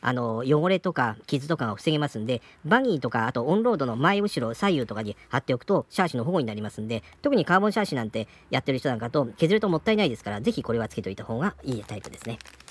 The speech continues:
で、えーと、ケミカル剤で人気ナンバーワンがこのセラミックグリスです。電動カー、エンジンカーを含めて、何かあの、潤滑剤とかグ-、グリスが欲しいって言うと、これがもう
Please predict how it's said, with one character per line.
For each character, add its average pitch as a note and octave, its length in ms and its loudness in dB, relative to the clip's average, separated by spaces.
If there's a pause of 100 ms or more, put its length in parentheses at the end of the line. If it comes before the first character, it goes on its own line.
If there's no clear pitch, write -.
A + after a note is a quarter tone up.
(760)
で、 G3+ 220 0 (1120)
え D3+ 160 4
ー - 40 -4
と、 D#3 100 2
ケ G3 140 6
ミ A#3+ 80 6
カ C4+ 80 2
ル C4+ 80 2
剤 B3 200 4
で A3+ 140 6
人 F#3+ 220 4
気 A3 80 0
ナ A3+ 100 4
ン A3 80 4
バ A3 80 4
ー - 40 4
ワ G#3 120 2
ン G3 60 2
が G#3+ 140 2
こ - 120 0
の C#3+ 80 2
セ D3+ 140 2
ラ E3 80 4
ミ E3 100 2
ッ - 40 -18
ク D#3+ 60 -6
グ D#3+ 60 4
リ B2+ 100 2
ス - 60 -8
で G2+ 100 -10
す。 - 120 -18 (280)
電 A3 200 6
動 C4 180 4
カ D#3 120 4
ー、 C#3+ 120 4
エ D#3+ 40 6
ン F3 80 4
ジ F#3+ 120 0
ン E3 60 0
カ C#3 100 2
ー - 20 4
を B2 40 2
含 - 140 -2
め C#3 100 2
て、 E3+ 180 4 (200)
何 A#3+ 180 4
か F3+ 80 4
あ C#3 60 4
の、 A2+ 320 0
潤 D#3 220 2
滑 F#3 200 -2
剤 F3 300 4
と E3 100 -2
か D#3+ 140 0
グ-、 C#3+ 220 -2
グ B2+ 120 0
リ E3 80 2
ス - 80 -2
が E3+ 60 4
欲 D#3+ 160 0
し - 40 0
い E3+ 40 2
っ - 40 4
て - 100 -18
言 A2 80 -2
う A2+ 40 -8
と、 - 60 -16
こ A3+ 120 4
れ C4+ 60 6
が B3 160 2
も F3 280 2
う - 40 -6